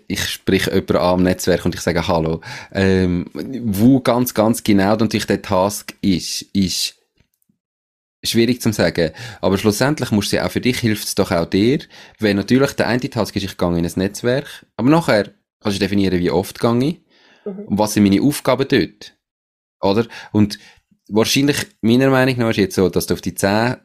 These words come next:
Speaker 1: Tasks kommst, ins Netzwerk gehen, wäre so die Aufgabe. Aber für dich selber, wenn du ins Netzwerk gehst, zu wissen, bevor du gehst, was nehme ich mir jetzt vor, da, was sind jetzt meine Punkte, wie viele Leute will ich ansprechen, wie spreche ich die Leute an,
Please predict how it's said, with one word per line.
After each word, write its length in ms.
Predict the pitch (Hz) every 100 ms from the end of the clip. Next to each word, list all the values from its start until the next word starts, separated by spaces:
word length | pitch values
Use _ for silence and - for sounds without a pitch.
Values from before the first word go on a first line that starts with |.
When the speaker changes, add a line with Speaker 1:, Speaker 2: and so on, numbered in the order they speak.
| -
Speaker 1:
Tasks 420 | 110 104 - -
kommst, 260 | 107 104 - _
ins 140 | - -
Netzwerk 580 | 85 - 90 87 - -
gehen, 500 | 80 82 98 120 120 _ _ _ _ _ _ _
wäre 120 | 95
so 100 | 95 101
die 200 | 101 -
Aufgabe. 480 | 98 - - - - _ _ _ _ _ _ _ _ _ _ _ -
Aber 140 | 98
für 120 | - 131
dich 180 | 156
selber, 640 | - 120 143 165 123 156 101
wenn 220 | 107 127
du 100 | 170
ins 100 | 160
Netzwerk 400 | 135 135 135 -
gehst, 340 | - 85 - -
zu 220 | 104 110
wissen, 320 | 156 175 131
bevor 280 | 110 - 101
du 60 |
gehst, 300 | - 123 101 - - - _
was 400 | 170 170 - - -
nehme 220 | 131 143
ich 100 | 131
mir 160 | 101
jetzt 220 | 95 90 -
vor, 240 | 110 135
da, 180 | 139 90
was 200 | 104 -
sind 100 | 131
jetzt 160 | 123 117
meine 160 | 107
Punkte, 340 | 104 127 117 -
wie 80 | 113
viele 200 | - 90
Leute 220 | 107 -
will 80 | 87 -
ich 120 | -
ansprechen, 500 | - - 85 85 90
wie 140 | 104
spreche 340 | 107 - 92 98
ich 80 | -
die 120 | 98
Leute 220 | 107 104
an, 220 | 90 82